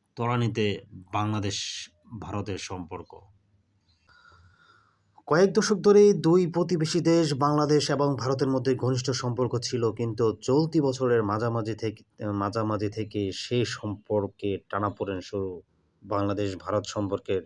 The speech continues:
সাম্প্রতিক অবস্থা তুলে ধরে মার্কিন গণমাধ্যম এবিসি নিউজের করা এক প্রতিবেদনে কথা বলা হয়েছে। প্রতিবেদনে আরও বলা হয়েছে, সরকারি চাকরিতে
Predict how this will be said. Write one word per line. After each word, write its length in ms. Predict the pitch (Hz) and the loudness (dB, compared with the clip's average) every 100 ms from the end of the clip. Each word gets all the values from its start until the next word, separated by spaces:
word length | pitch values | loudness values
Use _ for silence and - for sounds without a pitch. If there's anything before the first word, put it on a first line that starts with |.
| _ _ _ _ _ - | _ _ _ _ _ -20
সাম্প্রতিক 680 | - 123 131 139 123 113 | -6 -4 -2 -2 -2 0
অবস্থা 380 | 104 104 101 110 | 2 2 0 -2
তুলে 280 | - 107 104 | -2 0 2
ধরে 220 | 104 95 | 2 0
মার্কিন 560 | 92 104 104 104 98 87 | -2 -4 -4 -6 -6 -4
গণমাধ্যম 600 | 101 98 98 87 92 82 _ _ _ | -4 -2 -4 -4 -6 -8 _ _ _
এবিসি 460 | 107 104 98 - 104 | -8 -4 -4 -4 -6
নিউজের 520 | 95 98 90 98 90 | -4 -6 -6 -6 -6
করা 360 | - 98 87 80 - | -6 -4 -2 -6 -14
এক 120 | 95 _ | -18 _
প্রতিবেদনে 520 | 104 95 92 90 87 85 | -10 -8 -8 -6 -8 -10
কথা 180 | 90 | -12
বলা 220 | 85 85 82 | -10 -8 -8
হয়েছে। 260 | 80 - _ _ _ _ _ _ _ _ - | -10 -16 _ _ _ _ _ _ _ _ -4
প্রতিবেদনে 600 | 175 214 240 240 247 240 | 0 2 2 0 -2 0
আরও 220 | 147 160 | 2 4
বলা 180 | 180 196 | 4 4
হয়েছে, 220 | 190 202 | 4 2
সরকারি 500 | - 151 160 190 185 | 2 0 2 2 2
চাকরিতে 640 | 170 165 175 170 185 185 | 0 -2 -2 -2 0 0